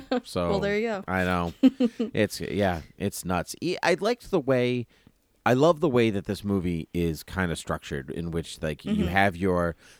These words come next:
Speaker 2: the character you're supposed to root for. You have, you know, Janet Leigh, your, uh, Marion Crane, steals money from her employer,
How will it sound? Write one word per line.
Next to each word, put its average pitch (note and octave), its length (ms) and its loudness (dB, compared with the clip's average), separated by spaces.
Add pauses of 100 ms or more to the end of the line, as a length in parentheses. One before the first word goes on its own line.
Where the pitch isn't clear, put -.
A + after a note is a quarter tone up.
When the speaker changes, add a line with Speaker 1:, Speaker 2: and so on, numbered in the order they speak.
Speaker 2:
the G#2 100 0
character C#3+ 440 4
you're A2+ 200 4
supposed G#2+ 580 2
to G2 100 0
root F2 280 2
for. D#2 280 0
You D#2+ 160 -2
have, E2+ 420 -2
you E2+ 140 -6
know, E2 100 -2
Janet E2 380 -4
Leigh, D#2+ 120 -4
your, D2+ 460 -4
uh, D#2 180 -4
Marion D#2+ 460 -2
Crane, D2+ 460 -6 (340)
steals A2+ 480 2
money G2 280 0
from E2 300 -2
her D2+ 440 -2 (640)
employer, D2 720 -4